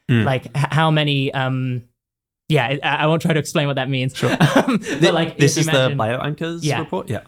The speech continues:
Speaker 2: Yeah. So th-, th-, there was, like, that, um, and people can, like, read that if they want, that there's things that are trying to be, like,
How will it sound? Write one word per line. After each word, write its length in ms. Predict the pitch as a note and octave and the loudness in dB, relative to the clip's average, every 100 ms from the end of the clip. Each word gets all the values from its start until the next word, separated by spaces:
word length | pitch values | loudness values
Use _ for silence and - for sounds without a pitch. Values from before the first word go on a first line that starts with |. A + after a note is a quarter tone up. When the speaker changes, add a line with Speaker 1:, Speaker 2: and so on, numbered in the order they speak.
| - | -4
Speaker 2:
Yeah. 200 | B2 A2+ | -4 -2
So 120 | D#3+ | 0
th-, 160 | D#3+ | 0
th-, 220 | D#3+ D#3 D3+ | -2 -4 0
there 80 | |
was, 100 | D3 | 0
like, 180 | C#3+ C#3 | 0 0
that, 260 | G3 G3+ - | 0 0 -2
um, 320 | D#3 C3+ C3+ | -2 -2 -2
and 220 | C3 B2+ B2 | -4 -4 -4
people 220 | C3+ D#3 | -4 -4
can, 120 | C#3 | -4
like, 140 | C3 | -2
read 180 | C#3+ D3 | -2 0
that 100 | C#3+ | 0
if 80 | B2 | -2
they 100 | E3+ | 0
want, 280 | F#3+ G#3 F3+ | 2 2 0
that 100 | D3+ | 0
there's 160 | D3 B2+ | 0 -2
things 300 | D3+ D3 C3+ | 0 0 0
that 120 | - | -4
are 80 | C#3 | -2
trying 200 | D3+ C3+ | -2 -2
to 60 | |
be, 160 | B2+ C3+ | -2 -2
like, 320 | B2+ B2 - | 0 -2 -8